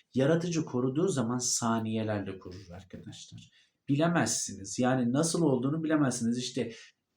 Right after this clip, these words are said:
Firavun'la Hazreti Musa'nın hikayesi değil mi? Çok ilginçtir.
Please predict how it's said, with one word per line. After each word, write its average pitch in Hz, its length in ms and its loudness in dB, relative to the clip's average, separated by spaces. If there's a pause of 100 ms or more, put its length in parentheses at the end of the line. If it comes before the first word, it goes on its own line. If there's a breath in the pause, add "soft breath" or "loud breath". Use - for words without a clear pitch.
(340)
Firavun'la 165 560 4
Hazreti 160 400 0
Musa'nın 160 540 0
hikayesi 127 580 -2
değil 240 120 2
mi? 104 260 -4 (420)
Çok 175 300 -2
ilginçtir. - 800 -4